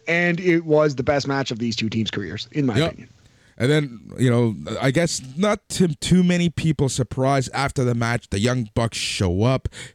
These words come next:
Speaker 2: They super kick the Briscoes. Uh, Brandon Cutler was filming. The Bucks hit a B T trigger, uh, uh, for their finisher. Uh, F T R returns to the ring, runs them off. So it was a nice little,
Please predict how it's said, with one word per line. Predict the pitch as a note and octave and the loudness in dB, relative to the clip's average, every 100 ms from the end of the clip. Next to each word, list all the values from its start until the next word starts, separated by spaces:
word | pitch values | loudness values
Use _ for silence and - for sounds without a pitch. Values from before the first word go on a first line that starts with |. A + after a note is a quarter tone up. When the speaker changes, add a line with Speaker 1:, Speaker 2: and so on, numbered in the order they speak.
| - | -2
Speaker 2:
They | G#2+ | 0
super | - B2+ A#2 | 2 0 0
kick | A2 A#2+ - | -2 -2 -2
the | F2+ | -6
Briscoes. | - A#2+ B2 - - B2 A#2+ A#2 - - - - | -2 0 0 0 0 2 2 0 -4 -10 -18 -6
Uh, | F#2 F2+ | -2 -2
Brandon | E2+ - G#2+ A2 A2 G#2+ A2+ G2 | -2 -2 0 2 0 2 0 0
Cutler | A2 A2 A2+ G#2 | -2 -2 0 0
was | G2 - | -2 -4
filming. | - F3 E3+ E3+ E3 E3 | 0 2 4 2 2 2
The | B2+ | -2
Bucks | G#2+ C3 A#2+ - | -2 -2 0 0
hit | B2+ | 0
a | A2 A2 | 2 0
B | A#2 A2 | 0 -2
T | - A2+ | 0 0
trigger, | G#2+ - A2 A2 A2+ - - - - - | 0 0 0 2 0 -2 -16 -20 -18 -2
uh, | F#2+ F#2 F2+ F2+ D#2+ F2 - | 2 4 4 2 0 -4 -4
uh, | G2 F2 E2+ | -2 -2 -2
for | - A2+ | -2 0
their | F#2 F2 | 0 0
finisher. | - A2 G#2 - G#2+ G#2 G2+ - | 0 0 -2 2 4 4 2 0
Uh, | F2+ F2 - | -4 -2 -4
F | B2 | -4
T | - B2+ | 0 0
R | G#2+ | 0
returns | F#2 D#2+ G2 G2 - E3 G#3 G#3 - | -4 -4 -4 -4 -2 2 2 0 -2
to | C3+ A2 | 0 2
the | F2+ | 0
ring, | D#2+ E2+ E2+ E2+ E2+ _ _ _ | 0 0 0 -2 -8 _ _ _
runs | - B2 F3+ D#3+ | 0 2 2 0
them | A#2+ G#2+ F#2+ | -2 -4 -4
off. | E2+ E2 D#2+ - - - _ _ _ | -6 -2 -2 -4 -12 -18 _ _ _
So | - | 0
it | C#3+ | 2
was | D#3 | 2
a | |
nice | F#3+ F3+ | 2 2
little, | G3 F3+ | 2 2